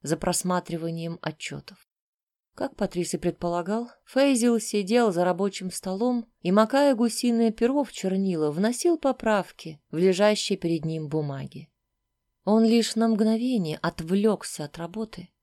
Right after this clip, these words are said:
коротко кивнул в знак приветствия и вновь вернулся к прерванному занятию, как если бы был один. «Фейзил, нам нужно поговорить».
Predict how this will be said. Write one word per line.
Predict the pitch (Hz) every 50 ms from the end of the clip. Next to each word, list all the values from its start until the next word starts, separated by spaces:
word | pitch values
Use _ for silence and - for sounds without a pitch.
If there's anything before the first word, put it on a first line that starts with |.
| _
коротко | _ - 320 349 339 294 - - - 214
кивнул | - - 196 190 196 214 254 294 294
в | 254
знак | 220 233 226 220
приветствия | - - 220 214 208 214 208 202 - - - 196 185
и | - 202 208
вновь | 196 214 247 294 294 - - - _ _
вернулся | - 170 190 226 226 226 240 247 247 220 - - 214
к | 208 -
прерванному | - 196 208 202 196 175 190 190 190 185 185 185
занятию, | 175 160 185 190 202 220 214 - - - - - _ _ _ _ _
как | _ - - - -
если | 247 247 226 - - 226
бы | 196 208 214
был | 185 202 208 202
один. | 202 196 156 147 135 - 143 143 _ _ _ _ _ _ _ _ _ _ _ _ _ _ _ _ _ _ _
«Фейзил, | _ - - 165 175 185 190 160 165 147 127 120 _ _ _ _
нам | - 143 143 147
нужно | 156 151 143 165 -
поговорить». | - 156 160 165 156 170 170 175 165 143 - - -